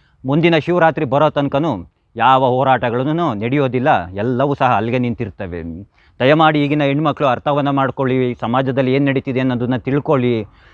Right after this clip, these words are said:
ಸುಮ್ನೆ ಸುಮ್ನೆ ಬ್ಲೈಂಡ್ ಆಗಿ ಹೋಗಿ ಏನೋ ಒಂದು ಕಲ್ಪನೆಯಲ್ಲಿ ಎಲ್ಲ ತಿಳ್ಕೊಳ್ಳೋದಕ್ಕೆ ಹೋಗ್ಬೇಡಿ. ಕಾನೂನಿನ ಮುಖಾಂತರ ಮಾತ್ರ ನಾವು ನ್ಯಾಯವನ್ನ ತೆಗೆದುಕೊಳ್ಳೋದಕ್ಕೆ ಸಾಧ್ಯ, ಬೇರೆ ರೀತಿಯಾಗಿ ಸಾಧ್ಯವಿಲ್ಲ ನ್ಯಾಯವನ್ನ ತೆಗೆದುಕೊಳ್ಳೋದಕ್ಕೆ ಅಂತ ಹೇಳ್ತಾ, ಇದಕ್ಕೂ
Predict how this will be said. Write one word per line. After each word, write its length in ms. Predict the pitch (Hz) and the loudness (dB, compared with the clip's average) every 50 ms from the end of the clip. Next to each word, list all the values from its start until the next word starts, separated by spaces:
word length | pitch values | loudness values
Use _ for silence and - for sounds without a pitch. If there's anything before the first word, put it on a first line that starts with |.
| _ _ - | _ _ -4
ಸುಮ್ನೆ 260 | 175 185 196 185 170 | -2 0 2 2 0
ಸುಮ್ನೆ 240 | - - 156 165 165 | 0 -2 -2 -2 -2
ಬ್ಲೈಂಡ್ 460 | 131 104 127 135 151 175 185 185 170 | -2 0 0 2 2 4 4 4 2
ಆಗಿ 180 | 165 160 156 156 | 2 2 2 0
ಹೋಗಿ 440 | 135 143 151 156 156 156 123 104 101 104 113 - _ _ _ _ _ - | 2 2 2 2 2 0 0 -2 -4 -8 -12 -14 _ _ _ _ _ -6
ಏನೋ 260 | 117 147 185 214 214 | 0 2 4 4 4
ಒಂದು 200 | 190 190 180 165 | 4 2 0 0
ಕಲ್ಪನೆಯಲ್ಲಿ 600 | - 160 156 156 143 180 170 160 156 151 151 156 139 | 0 0 0 0 0 0 0 2 0 0 0 0 0
ಎಲ್ಲ 160 | 117 139 156 | 2 0 0
ತಿಳ್ಕೊಳ್ಳೋದಕ್ಕೆ 540 | 143 151 143 135 - 139 143 139 135 - 135 | 0 0 -2 0 0 0 0 0 -2 -2 -2
ಹೋಗ್ಬೇಡಿ. 300 | 123 113 123 127 135 131 | -2 -2 -2 -2 -2 -2
ಕಾನೂನಿನ 480 | - 127 135 165 175 170 170 165 160 | 0 2 2 2 2 2 2 0 0
ಮುಖಾಂತರ 440 | 156 151 139 - 147 147 151 - 147 | 0 -2 0 0 0 0 0 0 0
ಮಾತ್ರ 360 | 139 127 139 160 - - 160 | 0 2 2 0 0 0 -2
ನಾವು 180 | 156 156 151 143 | 0 0 0 0
ನ್ಯಾಯವನ್ನ 360 | 135 131 135 143 139 143 139 | 2 2 2 2 2 0 -2
ತೆಗೆದುಕೊಳ್ಳೋದಕ್ಕೆ 640 | 123 135 127 131 - - 139 131 127 127 - 143 | -2 -4 -4 -4 -4 -2 -2 -2 -2 -2 -4 -4
ಸಾಧ್ಯ, 480 | 131 - 135 131 131 120 107 117 113 107 107 104 104 101 113 - _ _ _ _ _ _ _ _ - 104 | -4 0 0 0 0 0 -2 -2 -2 -2 -2 -2 -4 -8 -10 -14 _ _ _ _ _ _ _ _ -6 0
ಬೇರೆ 240 | 113 151 165 160 | 2 4 4 4
ರೀತಿಯಾಗಿ 420 | 156 147 151 131 - 143 139 139 127 | 4 2 0 0 0 -2 0 -2 -2
ಸಾಧ್ಯವಿಲ್ಲ 720 | - 131 123 135 131 120 147 135 131 135 123 123 127 120 | 0 0 -2 0 2 0 0 2 2 0 0 2 2 0
ನ್ಯಾಯವನ್ನ 420 | 113 113 113 117 135 139 135 131 120 | 0 0 0 0 0 0 0 -2 -2
ತೆಗೆದುಕೊಳ್ಳೋದಕ್ಕೆ 720 | - 127 120 135 113 - 131 127 127 117 120 - - 131 | -4 -4 -4 -4 -4 -2 -2 -2 0 -2 -4 -4 -4 -4
ಅಂತ 140 | 120 117 127 | -2 -2 0
ಹೇಳ್ತಾ, 560 | 120 113 127 151 160 151 - - 156 123 104 98 95 98 101 101 - _ _ _ _ _ _ _ _ _ _ - | 0 2 2 2 2 0 -2 -2 -2 -2 -2 -4 -6 -8 -10 -14 -16 _ _ _ _ _ _ _ _ _ _ -18
ಇದಕ್ಕೂ 300 | 98 85 117 127 - 185 | -6 -4 -4 -2 0 2